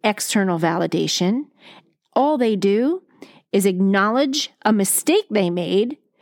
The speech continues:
and thank people for accommodating them to fix it. "Thank you so much for your patience. I'm,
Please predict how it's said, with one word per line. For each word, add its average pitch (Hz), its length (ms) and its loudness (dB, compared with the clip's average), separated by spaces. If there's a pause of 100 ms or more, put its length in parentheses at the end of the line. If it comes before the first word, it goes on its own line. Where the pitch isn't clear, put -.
(260)
and 220 220 2
thank 339 560 -2
people 196 540 0
for 214 180 0
accommodating 214 920 0
them 175 420 0
to 240 120 2
fix - 360 -2
it. - 160 -6 (1400)
"Thank 240 200 2
you 269 100 2
so 226 160 0
much 180 200 -2
for - 80 0
your 185 120 2
patience. 175 580 -2
I'm, 190 240 0